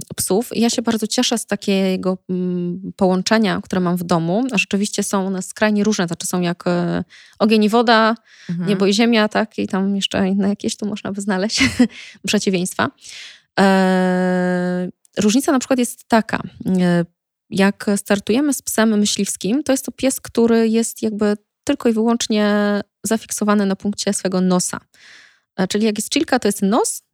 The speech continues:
Speaker 1: i tak nie do końca coś jeszcze. <laughs> E, to są psy, które, em, są w stanie na przykład wpaść w jakieś przedmioty, bo ich po prostu nie widzą.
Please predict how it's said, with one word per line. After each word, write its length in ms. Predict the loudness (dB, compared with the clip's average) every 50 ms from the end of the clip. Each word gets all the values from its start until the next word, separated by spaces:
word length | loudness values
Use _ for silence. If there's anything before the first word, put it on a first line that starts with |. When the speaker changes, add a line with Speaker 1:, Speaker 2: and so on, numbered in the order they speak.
| _ _ _ _ _ _ _ _ -4
Speaker 1:
i 60 | -2
tak 160 | -2 0 2
nie 80 | 2 0
do 100 | 0 0
końca 420 | 0 0 0 0 0 0 0 0
coś 260 | -2 -4 -6 -6 -4
jeszcze. 280 | -4 -4 -4 -4 -6 -8 -12 -14 -20 -8 -2 0
<laughs> 240 | 2 2 2 2 0 -2 -6 -16 -14 -14 -14 -16 -18 _ _ 2
E, 680 | 4 6 6 4 4 4 2 2 2 2 2 0 0 -2 -4 _
to 100 | -4 -4
są 160 | -2 -2 -2
psy, 260 | -2 -2 -2 -2 -2 -2
które, 880 | -6 -12 -20 _ _ 2 2 4 4 4 4 2 2 2 2 2 2 2 2 2 2 0 0 0 0 -2 -2 -2 -2 -2 -2 -2
em, 760 | -2 0 0 2 2 0 0 0 -2 -2 -2 -2 -2 -2 -4 -6 -6
są 200 | -4 -2 -2 -2
w 40 | -2
stanie 260 | 0 0 2 2 2
na 80 | 2 0
przykład 260 | -2 -2 -4 -4 -4
wpaść 460 | -6 -8 -2 0 0 0 0 -2 -4
w 40 | -4
jakieś 220 | -6 -6 -6 -8 -6
przedmioty, 400 | -6 -4 -2 -2 -2 -2 0 -2
bo 60 | -2
ich 60 | -2
po 80 | 0 -2
prostu 240 | -2 -2 0 0
nie 80 | 0 0
widzą. 340 | 0 -2 -4 -4 -6 -6